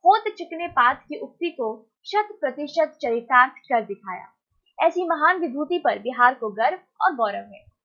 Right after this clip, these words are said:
इस महान विभूति का जन्म बिहार प्रांत के सारन जिला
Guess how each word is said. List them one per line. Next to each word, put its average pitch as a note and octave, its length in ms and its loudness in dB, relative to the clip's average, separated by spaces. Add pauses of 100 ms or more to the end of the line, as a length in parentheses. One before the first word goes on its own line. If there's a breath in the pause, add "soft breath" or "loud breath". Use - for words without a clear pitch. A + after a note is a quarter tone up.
(280)
इस D4+ 120 -12
महान E4+ 380 0
विभूति D#4 360 -4
का F4+ 140 0
जन्म B3+ 300 -2
बिहार B3 440 0
प्रांत D4 340 -2
के D4 160 -10
सारन D#4 500 -2
जिला A3+ 340 -4